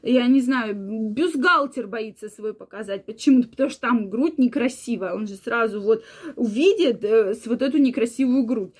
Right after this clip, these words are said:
И для женщины это прямо огромный комплекс проблем. Поэтому, когда мы говорим вообще про оргазм, и тем более про усиление оргазма,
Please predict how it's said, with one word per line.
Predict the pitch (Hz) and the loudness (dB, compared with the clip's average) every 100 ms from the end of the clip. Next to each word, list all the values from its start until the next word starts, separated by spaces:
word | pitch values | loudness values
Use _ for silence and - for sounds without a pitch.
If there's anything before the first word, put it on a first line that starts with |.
| - | -14
И | 320 - 277 277 | -8 2 2 4
для | 247 277 285 | 2 2 2
женщины | 320 453 494 - 277 | 2 0 -2 0 0
это | 247 285 | 0 -4
прямо | - 277 330 392 349 - | -4 2 2 2 0 -2
огромный | 285 254 240 302 381 427 403 320 | -4 -4 -2 0 0 0 0 0
комплекс | - 302 339 330 - | -2 -6 -2 -4 -6
проблем. | - 311 254 247 220 | -4 -2 0 2 0
Поэтому, | - 208 226 247 254 | -2 -6 -4 -2 -2
когда | 262 277 | -2 0
мы | 262 233 | 2 2
говорим | 240 247 254 226 | 0 0 0 0
вообще | 214 - 269 | -2 -8 -10
про | 240 220 | -6 -6
оргазм, | 208 196 247 330 311 247 | -6 0 2 2 2 -4
и | 214 | -6
тем | 233 240 | -2 -2
более | 226 208 | -2 -6
про | - 220 | -8 -8
усиление | 233 - 220 240 311 320 294 | -8 -10 -8 0 4 4 2
оргазма, | 254 254 214 202 | 0 -2 -2 -6